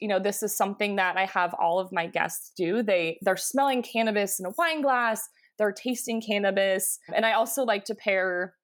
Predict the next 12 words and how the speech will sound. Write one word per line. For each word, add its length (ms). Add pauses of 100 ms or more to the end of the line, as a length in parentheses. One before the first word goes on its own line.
(200)
cannabis 360
with 180
wine. 300
<laughs> 20
So 220 (280)
this 220
is, 160
like, 220 (100)
another 440
way 260
of 160
educating 760